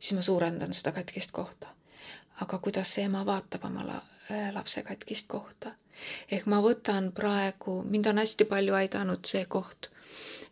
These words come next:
et kui ma näen, et kusagil väljas on midagi sellist just nimelt vaimses vaal-, maailmas, mis tegelikult on nii,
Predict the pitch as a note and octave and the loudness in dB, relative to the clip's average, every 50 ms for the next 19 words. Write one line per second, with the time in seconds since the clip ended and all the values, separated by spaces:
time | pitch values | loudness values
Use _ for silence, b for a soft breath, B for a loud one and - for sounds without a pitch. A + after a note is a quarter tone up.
0 | - - F#3+ - - - G3 F#3 F#3 F#3 G3+ G#3 G#3+ G#3+ G#3 G#3+ G#3 G#3 - - | -6 -4 -4 -2 -2 -2 0 0 2 2 2 4 4 4 2 2 0 -2 -4 -4
1 | F#3+ F#3+ - - F#3 - F#3+ F#3 - F#3 F#3 F#3+ G3 G#3 G#3 G#3+ G#3+ G3+ F#3+ - | -4 -4 -2 0 2 2 2 0 -2 -2 0 2 2 4 6 6 6 6 6 6
2 | - G3+ F#3+ F#3+ F#3+ F#3 F#3 B B B B B B B - G#3 G#3 G#3 G3 F#3 | 4 4 2 2 0 0 -2 B B B B B B B -2 2 4 4 4 4
3 | F#3 F3 - - G3+ G3+ G3 F#3+ F3+ F3+ - - - G#3+ - - G3+ G3+ G3 F#3 | 6 6 6 6 4 4 2 2 4 2 2 4 4 2 2 4 2 2 0 0
4 | - - G3 G3 F#3+ F#3+ - F3+ F3+ - - G3 F#3+ F#3 F3 F3 F3+ - G3 - | 0 0 2 2 2 2 2 2 2 2 0 0 -2 -2 -2 -2 -2 -2 -2 -2
5 | - - F#3 G3 G3+ G3+ G3+ - - B B B B B B B B B - - | -2 -2 -2 -2 -4 -4 -4 -6 -8 B B B B B B B B B -2 0
6 | G3 - - G#3+ G#3 G3 F#3+ F3+ F3+ F3+ - F#3 F3+ - - F#3 F3+ F3+ F3+ F3+ | 2 2 4 4 4 4 2 2 0 -2 -4 -6 -4 -2 -2 -2 0 0 0 0
7 | F#3 F#3+ - | -2 -2 -2